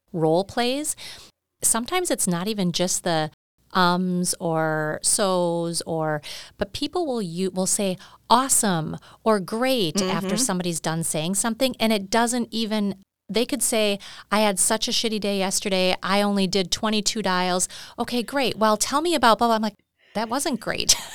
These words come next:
Speaker 1: <laughs>
Speaker 2: Yeah,
Speaker 1: Or
Speaker 2: I know.
Speaker 1: "awesome."
Speaker 2: <laughs>
Speaker 1: Um, it, so it is tricky because people do use those words or, or "gotcha." I'll,
Speaker 2: Mm-hmm.
Speaker 1: I'll hear "gotcha, gotcha"
Speaker 2: Yes.
Speaker 1: a lot.
Speaker 2: Oh, yeah.
Speaker 1: Um,
Speaker 2: Yep.
Speaker 1: it,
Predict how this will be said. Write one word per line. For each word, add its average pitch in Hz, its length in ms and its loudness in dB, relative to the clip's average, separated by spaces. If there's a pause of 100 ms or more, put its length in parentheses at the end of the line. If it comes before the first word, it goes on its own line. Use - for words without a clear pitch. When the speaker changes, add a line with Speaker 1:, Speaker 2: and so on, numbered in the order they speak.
Speaker 1:
<laughs> 330 140 10 (600)
Speaker 2:
Yeah, 190 140 12
Speaker 1:
Or 185 160 12
Speaker 2:
I 202 80 10
know. 180 120 12
Speaker 1:
"awesome." 202 600 6
Speaker 2:
<laughs> - 20 -
Speaker 1:
Um, 208 280 8 (540)
it, 269 180 4
so 302 220 4
it 269 80 4
is 403 220 2
tricky 320 420 0
because 202 280 -2
people 302 320 -2
do 233 300 -2
use 214 460 -2
those 185 320 0
words 170 640 -2
or, 165 180 0
or 202 120 2
"gotcha." 190 600 -4 (100)
I'll, 180 80 -4
Speaker 2:
Mm-hmm. 185 260 -2
Speaker 1:
I'll 190 60 -2
hear 185 200 -4
"gotcha, 175 360 -4
gotcha" 226 280 4
Speaker 2:
Yes. - 460 4 (100)
Speaker 1:
a 180 80 0
lot. 165 240 -2
Speaker 2:
Oh, 165 220 8
yeah. 104 300 6
Speaker 1:
Um, 175 420 2
Speaker 2:
Yep. 151 180 0 (360)
Speaker 1:
it, - 200 -10